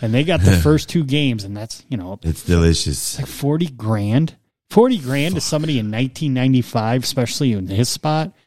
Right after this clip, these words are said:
Speaker 1: Jesus Christ, that's like retirement money.
Speaker 2: Dude,
Speaker 1: You know what
Speaker 2: you
Speaker 1: I
Speaker 2: need
Speaker 1: mean?
Speaker 2: forty grand right now.
Speaker 1: I'm
Speaker 2: Jesus,
Speaker 1: saying,
Speaker 2: goddamn.
Speaker 1: it's, like, unreal.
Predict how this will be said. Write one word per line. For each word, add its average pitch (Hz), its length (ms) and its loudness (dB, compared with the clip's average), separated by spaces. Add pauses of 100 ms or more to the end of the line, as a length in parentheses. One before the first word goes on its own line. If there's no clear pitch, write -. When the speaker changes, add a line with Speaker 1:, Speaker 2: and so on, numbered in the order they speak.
(280)
Speaker 1:
Jesus 117 440 -6
Christ, 104 380 -6
that's 160 180 -4
like 98 300 0
retirement 123 680 -2
money. 92 240 -10
Speaker 2:
Dude, 107 540 4
Speaker 1:
You 135 140 4
know 147 140 4
what 147 100 4
Speaker 2:
you 139 60 8
Speaker 1:
I - 40 8
Speaker 2:
need 143 120 4
Speaker 1:
mean? - 100 2
Speaker 2:
forty 127 180 6
grand 110 280 4
right 104 200 4
now. 95 300 2
Speaker 1:
I'm - 220 -10
Speaker 2:
Jesus, 135 500 2
Speaker 1:
saying, 73 100 -6
Speaker 2:
goddamn. 110 760 2
Speaker 1:
it's, 131 160 -8
like, 123 200 -4 (100)
unreal. 120 720 2